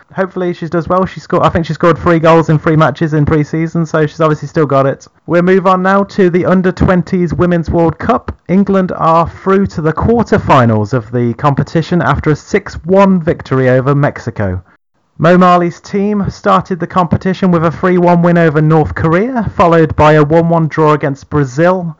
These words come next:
and then England, of course, followed it up with a six one win over Mexico after a bit of a tough first half, and they scored most of those goals in the second half.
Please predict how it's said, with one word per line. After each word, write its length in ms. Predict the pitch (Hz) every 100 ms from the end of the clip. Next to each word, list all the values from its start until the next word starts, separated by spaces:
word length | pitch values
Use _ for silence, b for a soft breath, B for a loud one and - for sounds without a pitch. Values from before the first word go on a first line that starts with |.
| -
and 100 | 131
then 140 | 139
England, 300 | 143 139 139
of 120 | 135 131
course, 260 | 143 135
followed 320 | - 135 127
it 80 | 120
up 80 | 123
with 120 | 110
a 40 | 123
six 240 | - -
one 200 | 131 123
win 160 | 123 117
over 160 | 117
Mexico 480 | 120 - - 123 120
after 460 | 123 - 131 120 120
a 60 |
bit 260 | 117 - 180
of 100 | 170
a 160 | 151
tough 320 | 147 196 180 -
first 280 | 127 104
half, 300 | 120 123 139
and 100 | 135
they 160 | 127 127
scored 280 | 123 - 135
most 200 | 131 127
of 40 |
those 180 | 135 131
goals 220 | 135 127
in 60 | 120
the 60 | 117
second 320 | 143 - 127
half. 420 | 135 139 143 -